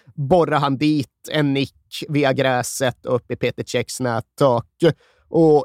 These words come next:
i det läget, när F C Bayern gör ett noll,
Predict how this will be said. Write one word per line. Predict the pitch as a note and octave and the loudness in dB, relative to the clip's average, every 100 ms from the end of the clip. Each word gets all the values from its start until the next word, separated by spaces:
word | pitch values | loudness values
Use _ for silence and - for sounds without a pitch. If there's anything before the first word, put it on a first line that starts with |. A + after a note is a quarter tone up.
| - | 2
i | E3+ | 2
det | E3+ D#3 | 4 4
läget, | D3+ C#3 C3 C3 B2+ - - | 4 2 2 0 -2 -6 -6
när | C#3+ | -2
F | C3+ - | -2 -2
C | C3 | -2
Bayern | B2+ B2 B2 B2+ | -2 -2 -2 0
gör | C3 D3+ C#3+ C#3 | 2 2 4 2
ett | - B2 _ - | 0 -6 _ -4
noll, | B2 B2 B2 | -2 0 -2